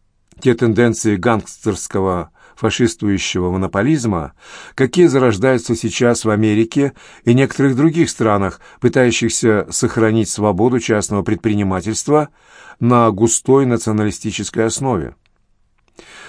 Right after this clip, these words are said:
Понятно, что не наука и техника отдаленного будущего или странные цивилизации безмерно далеких миров – сделались целью моего романа.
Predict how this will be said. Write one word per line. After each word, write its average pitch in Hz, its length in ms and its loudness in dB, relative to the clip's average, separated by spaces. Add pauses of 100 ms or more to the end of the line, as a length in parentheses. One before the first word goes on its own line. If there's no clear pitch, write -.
(140)
Понятно, 151 460 2
что 135 200 0
не 135 120 2
наука 156 420 4
и 151 120 4
техника 101 640 -2
отдаленного 104 520 2
будущего 104 760 -4 (360)
или 123 160 4
странные 117 420 0
цивилизации 110 840 0
безмерно 107 680 0
далеких 101 480 -2
миров – 113 520 0 (520)
сделались 147 840 0
целью 107 540 0
моего 98 320 0
романа. 95 500 -2